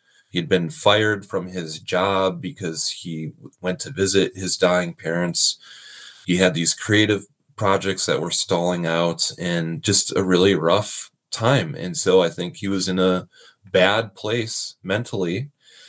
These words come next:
He happened to be watching Austin cable access, and he catches this documentary. And he gets very upset about it because he thinks that they're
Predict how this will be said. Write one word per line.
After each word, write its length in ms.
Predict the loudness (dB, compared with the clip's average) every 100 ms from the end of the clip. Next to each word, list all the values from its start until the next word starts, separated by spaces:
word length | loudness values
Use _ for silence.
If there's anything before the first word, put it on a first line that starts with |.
| -20 _
He 180 | -4 2
happened 300 | 4 2 -2
to 60 |
be 120 | -4 2
watching 640 | 4 4 2 -2 -4 -8 -4
Austin 460 | -4 -4 -6 -8
cable 400 | -6 -4 0 2
access, 720 | 2 0 -2 -4 -2 -2 -4 -6 _ _ _ -6
and 120 | -4
he 140 | -2
catches 500 | 0 -2 0 -4 -2
this 180 | -2 -4
documentary. 840 | -2 -2 -2 -4 0 0 0 -6 -6 -14 _ _ -20 -18 -18 -10 2
And 80 |
he 80 | 4
gets 220 | 4 2
very 320 | 2 2 4 2
upset 340 | -4 -6 -6
about 280 | -4 -6 -6
it 140 | -8
because 320 | -16 -14 -12 -12
he 180 | -12
thinks 480 | -12 -8 -8 -8 -10
that 160 | -8 -4
they're 380 | 2 2 2